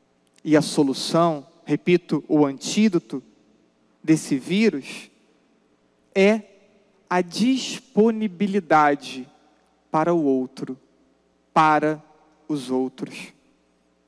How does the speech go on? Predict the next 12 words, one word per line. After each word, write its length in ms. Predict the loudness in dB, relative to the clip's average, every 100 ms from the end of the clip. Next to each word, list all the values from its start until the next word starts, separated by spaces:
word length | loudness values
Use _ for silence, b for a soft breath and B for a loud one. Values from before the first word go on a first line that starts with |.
| _
porque 300 | -4 -2 -2
isso 580 | -2 0 -2 -6 -6 -2
é 260 | 0 0 -4 _ _ _ _ _
amar. 500 | -10 -8 -8 -8 -12 -20 _ _ _ _ _ _ _ _ _ _ _ _ _ _ _ _ _ -4
E 160 | 4 4
aí 340 | 4 2 -2 -8 _ _ _
tiramos 880 | -12 0 2 4 2 -2 -8 -12 -16 -20 _ _ _ _ 0
o 140 | 4
olhar 580 | 6 6 4 2 0 -4 _ _ _ _ _
e 120 | -2 -2
o 80 |
foco 760 | -2 -8 0 2 2 0 -8